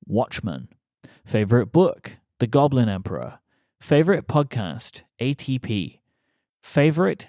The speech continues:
Apple product, the MacBook Air with M two. Favorite non-Apple product is the Nintendo Switch. The worst gadget or most disappointing technology is the butterfly keyboard.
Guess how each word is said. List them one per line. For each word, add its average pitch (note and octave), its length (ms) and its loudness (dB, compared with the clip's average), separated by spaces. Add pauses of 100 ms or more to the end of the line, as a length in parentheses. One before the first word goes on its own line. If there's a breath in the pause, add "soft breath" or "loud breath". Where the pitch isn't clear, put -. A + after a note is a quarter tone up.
(140)
Apple C3+ 440 -2
product, A2+ 640 0
the G#2 80 -2
MacBook C#3+ 520 -2
Air B2 320 0
with A2 160 0
M G#2+ 220 -2
two. F#2+ 380 -6 (300)
Favorite B2 420 0
non-Apple C3 560 0
product G2+ 580 -6
is A2 160 -4
the A2 60 -2
Nintendo G#2 560 -2
Switch. - 640 -6 (420 loud breath)
The A2+ 80 2
worst C3+ 380 4
gadget D#3+ 440 -2
or G#2 120 -8
most G#2 320 -2
disappointing D3 640 -2
technology A2+ 800 -4 (240)
is G#2 180 -2
the F#2+ 120 -6
butterfly C3 640 -2
keyboard. F#2+ 680 -6